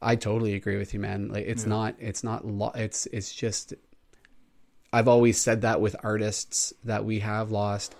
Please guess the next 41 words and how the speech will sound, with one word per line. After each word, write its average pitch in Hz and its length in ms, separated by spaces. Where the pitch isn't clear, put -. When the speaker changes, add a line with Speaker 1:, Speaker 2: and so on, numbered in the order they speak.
Speaker 1:
<coughs> - 260
Would 131 220
have 147 100
been 151 160
interesting 131 600
to 131 100
see 113 240
what 113 160
they 107 140
would 104 180
have 104 160
done. 101 260
Speaker 2:
Mm-hmm. 135 300
Speaker 1:
You 104 80
know, 104 100
Jimi 110 320
Hendrix 113 360
always 104 240
jumps 104 260
to 107 100
mind 101 260
for - 100
me 117 120
Speaker 2:
Yeah. 107 80
Speaker 1:
because 104 300
Jimi 113 260
Hendrix 117 400
was 113 140
on 110 120
the 101 80
cusp - 420
of 107 100
taking 117 340
his 156 200
music 131 440
and 123 160
going 135 260
full 175 400
disco. 139 680
Speaker 2:
Oh, 113 220
yeah. 110 180